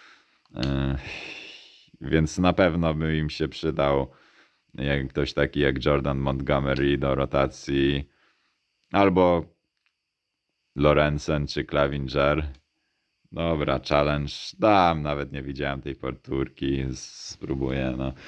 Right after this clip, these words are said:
Zobaczymy, jak to wygl-, wygląda.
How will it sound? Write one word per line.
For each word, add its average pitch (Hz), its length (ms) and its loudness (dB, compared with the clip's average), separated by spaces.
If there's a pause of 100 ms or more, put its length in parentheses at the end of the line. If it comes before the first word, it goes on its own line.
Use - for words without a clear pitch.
(400)
Zobaczymy, 73 760 0
jak 73 220 0
to 78 220 0
wygl-, 76 600 2
wygląda. 73 800 2